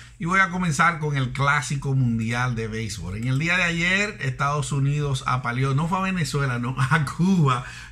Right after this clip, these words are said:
Ya Venezuela había caído, pues, en los cuartos de finales, así que mea culpa, ¿verdad? Tengo que Estados Unidos apaleó catorce por dos a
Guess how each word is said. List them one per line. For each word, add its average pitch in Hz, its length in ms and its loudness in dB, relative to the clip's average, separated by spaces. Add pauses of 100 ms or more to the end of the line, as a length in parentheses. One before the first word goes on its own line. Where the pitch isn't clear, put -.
Ya 135 180 2
Venezuela 170 840 2 (240)
había 143 720 2
caído, 135 640 0 (320)
pues, 120 320 -2
en 117 280 -2
los 117 120 -4
cuartos 135 520 -2
de 131 120 2
finales, 127 600 -2
así 120 280 -8
que 123 200 -4
mea 113 360 -4
culpa, 120 400 -2
¿verdad? 180 300 -2 (500)
Tengo 131 280 0
que 131 280 0
Estados 131 400 -2
Unidos 135 260 2
apaleó 131 320 -2
catorce 135 440 -2
por 123 220 -4
dos 135 380 -2
a 117 760 0